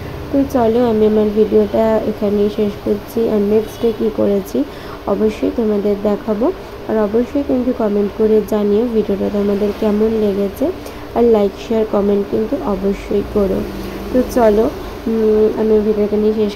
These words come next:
করছি, টাটা। আর এখানে দেখো আমি চিনিকে রাখিটা পরাচ্ছি, চিনি কিন্তু পরবে না কিছুতেই, খুব দুষ্টু করছে। আর দাদা কিন্তু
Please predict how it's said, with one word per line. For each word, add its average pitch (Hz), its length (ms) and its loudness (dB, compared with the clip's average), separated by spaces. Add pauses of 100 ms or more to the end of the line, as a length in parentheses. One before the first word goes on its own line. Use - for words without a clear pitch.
করছি, 214 220 -2 (120)
টাটা। 208 360 0 (500)
আর - 160 -4 (200)
এখানে 233 340 0
দেখো 214 460 -2
আমি 208 260 2 (240)
চিনিকে 208 380 0
রাখিটা 208 500 0
পরাচ্ছি, 208 400 0 (100)
চিনি 190 280 0
কিন্তু 202 260 -2 (140)
পরবে 220 340 2
না 220 220 2
কিছুতেই, 214 480 0 (400)
খুব 320 120 0 (100)
দুষ্টু 233 420 0
করছে। 214 440 -2 (440)
আর 220 100 0
দাদা 202 280 2
কিন্তু 214 300 0